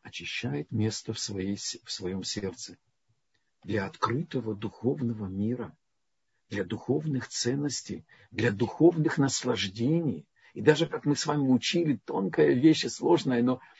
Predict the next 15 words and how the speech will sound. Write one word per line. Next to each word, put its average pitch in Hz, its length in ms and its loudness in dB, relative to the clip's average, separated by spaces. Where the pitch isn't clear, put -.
мы 120 180 6
можем 120 400 6
уже 107 200 4
теперь 113 300 4
ею 113 220 6
пользоваться. 107 760 4
Мы, - 280 12
открывает 135 920 12
человек 113 960 12
физическое 139 1000 12
наслажд-, 113 760 10
э, 110 220 8
духовное 175 640 12
наслаждение 151 760 12
физическим. 147 720 4